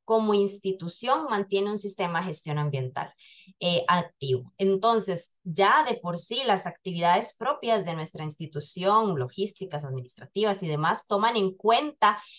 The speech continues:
la implicación de normativas de reconocimiento ambiental, como es la iso catorce mil uno, que es de sistema de gestión ambiental, muy reconocida a nivel internacional, pero también a nivel, eh, legal,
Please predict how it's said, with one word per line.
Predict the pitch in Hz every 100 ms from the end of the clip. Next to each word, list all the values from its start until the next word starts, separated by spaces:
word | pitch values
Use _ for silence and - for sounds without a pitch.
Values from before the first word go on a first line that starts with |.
| _
la | 190 196
implicación | 190 180 180 170 190 185
de | 214
normativas | 226 208 180 165 - 226 240 233 233
de | 196
reconocimiento | 185 160 151 156 160 151 151
ambiental, | 175 175 185 240 269
como | 190 156
es |
la | 147
iso | 151 170
catorce | 160 156 160 160
mil | 156 196
uno, | 254 208
que | 160
es | 151
de |
sistema | 156 160 - 151 160
de | 151
gestión | 160 - 156
ambiental, | 151 147 156 214 233 185
muy | 151
reconocida | 139 143 151 147 214 214
a |
nivel | 165 143 143
internacional, | 151 165 160 170 208 214 214 - - - -
pero | - 277 285
también | 294 294 285
a | 285
nivel, | 269 254 247 247 240
eh, | 208 208 208 226
legal, | 262 226 220 226 254